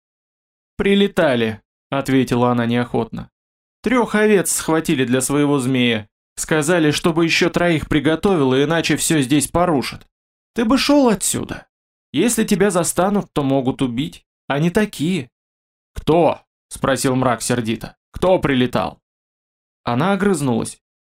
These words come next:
"Откуда я знаю? Ты-то кто? В прошлый раз был одет проще". Он опустил взгляд на свою одежку. Хоть и оставил царские одеяния и шапку в коляске на бедном Хугилае,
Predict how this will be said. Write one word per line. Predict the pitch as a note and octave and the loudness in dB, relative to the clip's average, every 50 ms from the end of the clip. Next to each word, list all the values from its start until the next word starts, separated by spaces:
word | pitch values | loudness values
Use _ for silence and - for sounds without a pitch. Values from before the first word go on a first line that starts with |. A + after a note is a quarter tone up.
| _ - | _ -10
"Откуда | C3 C3 - - D4 D#4 A#3+ B3+ | -10 -4 -2 0 2 2 4 4
я | A#3 A3 F#3+ | 4 2 2
знаю? | D#3+ E3+ E3+ E3 C#3+ A#2 A2 G#2 | 0 0 0 0 0 0 -2 -2
Ты-то | - D4+ D#4 C#4+ - A3+ - | 0 0 0 2 0 0 -2
кто? | - - - C#3+ A2 - - - _ _ _ _ _ _ _ | -4 -4 -2 -2 -2 -2 -4 -8 _ _ _ _ _ _ _
В | |
прошлый | - A3 A#3 F#3 - G3 G#3+ A3+ | -2 0 0 0 0 0 2 2
раз | A3+ G#3 F#3+ E3+ | 2 2 0 -2
был | F3 G#3+ G3+ G3 | -2 0 0 2
одет | G#3 A3 G3+ A3+ A3 - | 2 2 2 0 0 0
проще". | - B3 B3 G#3 C#3 B2 - - F#2 - - _ _ _ _ _ _ _ _ _ _ _ _ _ _ _ _ _ _ _ - | 0 2 2 2 2 0 -2 -4 -4 -6 -10 _ _ _ _ _ _ _ _ _ _ _ _ _ _ _ _ _ _ _ -2
Он | C3+ D3 E3 F3 | -2 0 0 0
опустил | F3 D#3+ - D#3+ C3 - - D#3+ E3 D#3+ | -2 0 0 -2 -2 0 0 2 2 2
взгляд | C#3 A#2+ A#2+ B2+ C3+ C3+ C3 B2+ | 2 0 0 0 2 2 0 0
на | C3 B2 | -2 -4
свою | A#2+ - B2+ B2 B2 B2 | -2 -2 0 0 2 2
одежку. | A#2+ A#2+ A2+ A#2 - - - - - - _ _ _ _ _ _ _ _ _ - | 0 0 -2 -6 -8 -8 -12 -16 -18 -20 _ _ _ _ _ _ _ _ _ -10
Хоть | - - E3 E3+ E3+ - | -4 -2 -2 0 0 0
и | |
оставил | D#3+ D#3+ C#3+ - - - F#3+ G3 G3 F3 F3+ G3+ | 0 0 0 -2 -2 0 0 2 2 2 0 0
царские | - - - F3 E3+ D3+ - - - E3 D#3 D3+ D3 | 0 0 0 0 0 0 -4 -4 0 0 2 2 2
одеяния | C#3 C3 C#3+ C#3+ C#3+ E3 F3+ F3+ E3+ E3 D3+ C#3+ C#3 | 2 2 2 2 2 2 2 2 0 0 0 0 0
и | C3 | 0
шапку | A#2+ - F3 F#3 F#3+ F#3+ - - D3 | 0 0 0 0 -2 -2 -2 -4 -4
в | - | -4
коляске | - - C3 B2 C#3 A3 A#3+ G3+ - - D#3+ | -2 -2 -2 0 0 0 0 0 -2 -2 -2
на | D3+ D3+ D3 C#3+ | 0 0 0 2
бедном | C3+ D#3+ D#3+ B2 C#3+ C#3 B2+ | 0 0 0 0 -2 -4 -2
Хугилае, | - - C#3 B2 D3+ E3 D#3+ C#3+ C3 B2 A#2+ A2 - | -2 -4 -2 0 0 0 2 2 0 0 -2 -4 -8